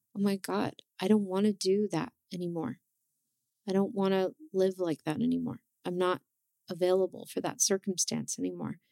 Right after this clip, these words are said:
Or, "I actually love this." You know, and again, it's very, very small, very subtle.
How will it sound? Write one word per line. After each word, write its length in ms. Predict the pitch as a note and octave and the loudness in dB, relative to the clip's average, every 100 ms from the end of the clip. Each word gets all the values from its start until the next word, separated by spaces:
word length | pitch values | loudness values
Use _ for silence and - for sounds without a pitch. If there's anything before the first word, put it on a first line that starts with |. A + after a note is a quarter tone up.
| _ _ _ _ _ | _ _ _ _ _
Or, 300 | G3 F#3+ F3+ - | 4 4 2 -4
"I 120 | F3+ | -4
actually 420 | F3+ - F#3+ F3+ | -2 0 0 0
love 500 | F3 E3+ F#3+ G3 F#3+ - - | 0 2 2 2 -4 -20 -10
this." 520 | - - - - - _ _ _ - | -10 -4 -2 -2 -6 _ _ _ -10
You 100 | F#3 | -2
know, 220 | F3+ - D4+ _ - | -2 -2 -8 _ 0
and 100 | G3+ | 0
again, 240 | G3+ G#3 | 4 2
it's 200 | F#3+ - - - | 0 -6 -8 0
very, 260 | G#3+ A3 | 4 4
very 240 | G#3+ G3+ G3 | 4 2 2
small, 540 | - - G3 F#3 F3 | 4 4 2 -2 -4
very 240 | G3 F#3+ | -2 0
subtle. 540 | G3 - - F#3+ D3+ | 2 0 2 0 -2